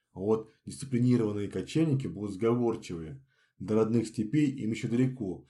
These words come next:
Значит, не станут пока считать каждый переход, и коль прикажет Бурцев вернуться им с Гужевежу, вернутся. Монгольские нукеры из личной гвардии Кхайду хана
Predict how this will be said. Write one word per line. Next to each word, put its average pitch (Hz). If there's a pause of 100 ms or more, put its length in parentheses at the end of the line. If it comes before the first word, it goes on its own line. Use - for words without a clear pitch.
(260)
Значит, 117
не 143
станут 123
пока 95
считать 110
каждый 101
переход, 110 (200)
и 107
коль 110
прикажет 113
Бурцев 92 (180)
вернуться 101
им 92
с 90
Гужевежу, 98
вернутся. 110 (380)
Монгольские 107
нукеры 131
из 95
личной 110
гвардии 104
Кхайду 104
хана 135